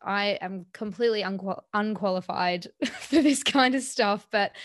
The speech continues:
yeah, I'm finding it really cool, um, that it's sort of bringing people together and, um, yeah, just making people laugh. So I think, yeah, starting the podcast was definitely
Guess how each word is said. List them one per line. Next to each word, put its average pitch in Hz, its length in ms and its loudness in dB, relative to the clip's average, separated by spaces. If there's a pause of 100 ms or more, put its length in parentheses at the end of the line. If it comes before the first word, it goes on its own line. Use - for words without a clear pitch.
(380)
yeah, 233 420 4
I'm 208 120 2
finding 233 380 -2
it 226 100 -4
really 208 260 0
cool, 196 480 -2
um, 180 460 -2 (440)
that 214 100 4
it's - 120 -6
sort 214 160 2
of 202 120 -2
bringing 202 500 0
people 196 320 -4
together 185 480 -2
and, 180 300 -6
um, 175 320 -6 (180)
yeah, 175 200 -2
just - 280 -8
making 185 280 -6
people 180 340 -10
laugh. 185 380 -8
So 190 360 -2
I 196 80 -6
think, 214 260 -8
yeah, 190 280 -2
starting 214 440 -4
the 202 80 -6
podcast 180 680 -8
was 196 120 -8
definitely 185 680 -6